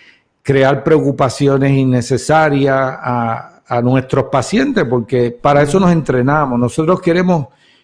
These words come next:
Speaker 1: llevar la información y nosotros como médicos poderla manejar de la manera más desapasionada posible,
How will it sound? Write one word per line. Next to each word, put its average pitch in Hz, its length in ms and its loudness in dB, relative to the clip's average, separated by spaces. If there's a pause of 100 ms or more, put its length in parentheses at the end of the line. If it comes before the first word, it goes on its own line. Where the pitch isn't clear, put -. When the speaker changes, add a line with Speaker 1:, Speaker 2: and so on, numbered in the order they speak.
Speaker 1:
llevar 151 320 4
la 175 120 6
información 143 1120 0
y 156 120 0
nosotros 170 460 0
como 156 320 0
médicos 156 540 0
poderla 139 920 0
manejar 135 800 0
de 131 120 0
la 131 100 0
manera 131 400 -2
más 147 240 -2
desapasionada 143 920 0
posible, 160 600 0